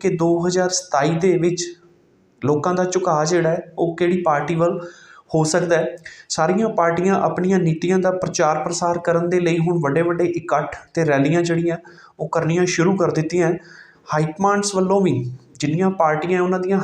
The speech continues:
ਹਾਈ ਕਮਾਂਡ ਵੱਲੋਂ ਵੀ ਜਿਹੜੀਆਂ ਮੀਟਿੰਗਾਂ ਦਾ ਉਹ ਦੌਰ ਜਾਰੀ ਹੈ। ਆਮ ਆਦਮੀ ਪਾਰਟੀ ਵੱਲੋਂ ਦੋ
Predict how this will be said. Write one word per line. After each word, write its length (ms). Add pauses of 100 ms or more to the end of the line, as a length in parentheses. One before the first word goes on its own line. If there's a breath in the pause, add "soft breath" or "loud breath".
ਹਾਈ 140
ਕਮਾਂਡ 340
ਵੱਲੋਂ 300
ਵੀ 80
ਜਿਹੜੀਆਂ 340
ਮੀਟਿੰਗਾਂ 440
ਦਾ 120
ਉਹ 240
ਦੌਰ 280 (640 loud breath)
ਜਾਰੀ 360
ਹੈ। 140 (360 loud breath)
ਆਮ 200
ਆਦਮੀ 400
ਪਾਰਟੀ 340
ਵੱਲੋਂ 300 (600)
ਦੋ 180